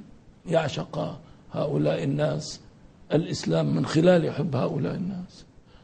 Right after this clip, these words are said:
هكذا قامت الدولة الأموية الإسلامية في الأندلس.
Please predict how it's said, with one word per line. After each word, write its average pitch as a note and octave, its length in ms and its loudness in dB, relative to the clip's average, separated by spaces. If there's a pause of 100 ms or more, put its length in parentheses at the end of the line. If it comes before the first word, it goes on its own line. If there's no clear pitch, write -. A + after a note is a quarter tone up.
(160)
هكذا C4+ 920 8
قامت G3 840 4 (460)
الدولة F#3 640 8
الأموية F3 1040 6
الإسلامية F3 1040 2 (460)
في D#3 360 4 (320)
الأندلس. D3 880 -4